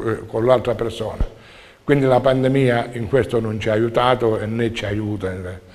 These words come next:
Speriamo che le cose cambiano, eh, diciamo, in meglio. Non, eh, la chiusura del Palamilone poi è stato anche la ciliegina sulla torta in senso negativo.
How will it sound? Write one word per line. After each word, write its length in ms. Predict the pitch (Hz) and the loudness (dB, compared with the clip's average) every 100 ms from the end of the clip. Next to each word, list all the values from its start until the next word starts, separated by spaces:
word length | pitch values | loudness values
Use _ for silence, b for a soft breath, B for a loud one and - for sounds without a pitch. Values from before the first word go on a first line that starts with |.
| B B - | B B -8
Speriamo 480 | - 139 165 156 | 2 6 6 6
che 120 | 127 123 | 2 2
le 120 | 113 | 2
cose 340 | 131 127 113 | 2 2 0
cambiano, 680 | 110 110 113 120 117 110 - - | 0 -2 0 0 0 -2 -6 -10
eh, 540 | 101 101 101 101 95 98 | -6 -6 -6 -8 -10 -12
diciamo, 420 | - 101 107 104 | -10 -8 -8 -8
in 180 | 107 107 | -8 -6
meglio. 500 | 110 92 87 87 - - - B B B B B B B | -6 -8 -10 -14 -18 -20 -20 B B B B B B B
Non, 360 | 143 190 202 190 | 2 6 6 6
eh, 1900 | 180 175 170 165 160 156 151 147 143 139 139 139 135 131 131 127 131 135 127 | 6 6 8 8 8 6 6 6 4 2 2 2 0 0 0 -2 -4 -6 -6
la 220 | - 151 151 | 6 8 8
chiusura 440 | 175 175 214 170 | 6 6 6 8
del 200 | 156 147 | 6 4
Palamilone 800 | 156 147 151 175 214 208 165 135 - | 4 4 4 6 6 6 4 2 0
poi 220 | 160 143 | 4 6
è 60 | 127 | 6
stato 460 | - 127 117 120 120 | 6 4 4 0 0
anche 380 | 131 131 113 120 | 0 0 0 0
la 180 | 117 | 0
ciliegina 920 | 113 120 117 113 110 131 117 113 - - | 0 -2 -2 -2 -2 -2 -2 -4 -10 -18
sulla 320 | - 120 110 | -8 0 0
torta 340 | 120 127 - | 2 -2 -2
in 120 | 104 104 | -10 -10
senso 540 | 123 113 117 117 - B B B | -10 -8 -4 -6 -6 B B B
negativo. 880 | - 123 113 123 127 117 104 95 92 | -2 0 2 2 0 0 -2 -4 -6